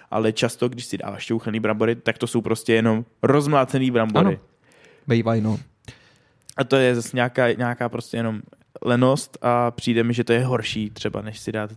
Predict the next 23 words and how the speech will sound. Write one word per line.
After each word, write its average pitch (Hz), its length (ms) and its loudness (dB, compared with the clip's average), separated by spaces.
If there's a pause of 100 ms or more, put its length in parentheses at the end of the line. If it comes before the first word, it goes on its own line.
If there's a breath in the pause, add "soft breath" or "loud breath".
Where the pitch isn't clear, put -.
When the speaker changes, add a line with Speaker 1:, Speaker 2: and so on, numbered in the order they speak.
Speaker 1:
celý 104 280 -14
brambory. - 440 -16 (540)
Speaker 2:
Hmm. 131 240 2 (600 loud breath)
Eh, 110 40 2 (360)
pa-, 117 280 8
bavili 123 480 4
jsme 147 160 4
se 147 120 -2
tady 143 380 2
spolu 143 640 4 (100)
s - 200 -8
Tranou 127 380 0
vlastně 131 420 0
o 123 40 0
tom, 131 140 0
jak 127 160 0
výborný 131 800 4
můžou 135 300 0
být 131 260 0
brambory 113 480 6
na 143 80 6
loupačku. 131 760 2 (220)
Speaker 1:
Mhm, 170 360 -6